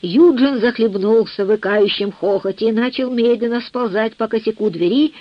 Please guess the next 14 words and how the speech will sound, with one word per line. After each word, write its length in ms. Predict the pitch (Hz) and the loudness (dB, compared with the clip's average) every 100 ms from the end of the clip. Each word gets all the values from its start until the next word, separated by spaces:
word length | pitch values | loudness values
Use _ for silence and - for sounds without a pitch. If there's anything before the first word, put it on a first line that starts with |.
| - - | -10 -2
ведущей 520 | 233 339 311 - 392 | 2 4 4 2 -2
из 100 | - | -2
кухни 320 | - 339 - | 0 0 0
в 80 | 262 | -8
прачечную. 600 | - 175 165 165 - 170 - _ _ _ - _ - | -4 -6 -4 -8 -10 -14 -20 _ _ _ -20 _ -2
«Ах 300 | 226 254 - | 0 0 -2
ты, 160 | 240 233 | -2 0
идиотик!» — 720 | 196 233 220 262 262 - 185 | 0 0 0 2 0 -2 -2
рявкнул 460 | 185 175 - 180 175 | 0 -2 -4 -8 -6
Бен, 460 | 160 190 175 170 - | -2 -2 -2 -8 -6
резко 400 | 180 185 - 180 | -4 -4 -4 -4
занося 400 | 185 180 - 185 | -4 -6 -4 -4
белую 400 | 170 180 165 156 | 0 0 2 0
руку, 420 | 220 277 277 285 | 2 0 0 -2